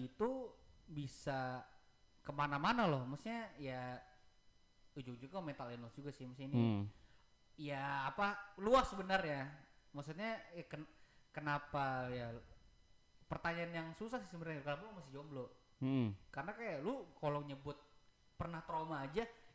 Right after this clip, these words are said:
Speaker 1: itu sebenarnya udah menjawab semuanya.
Speaker 2: Sebenarnya.
Speaker 1: Karena i-, kalau misalkan ada trauma yang, yang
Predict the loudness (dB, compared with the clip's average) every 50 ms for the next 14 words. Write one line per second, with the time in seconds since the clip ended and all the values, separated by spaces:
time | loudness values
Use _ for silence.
0 | -10 -8 -8 -6 -6 -6 -4 -4 0 2 2 2 2 2 0 0 -2 0 2 2
1 | 0 0 -2 -2 -2 -2 -2 -2 -4 -6 -6 -6 -6 -4 -4 -6 -6 -8 -10 -14
2 | -20 -20 -20 -20 -20 -20 -20 _ _ -8 -2 2 6 6 8 8 10 8 8 6
3 | 4 0 -6 -12 -18 -18 -18 -16 -16 -12 -2 0 2 2 2 0 0 -2 0 0
4 | 2 2 0 0 -2 -2 4 6 6 6 6 2 0 0 0 0 -2 -4 -6 -10
5 | -12 -14 -18 -20 -20 -20 -20 -20 -20 -20 -20 -20 -20 -14 -8 -6 -6 -6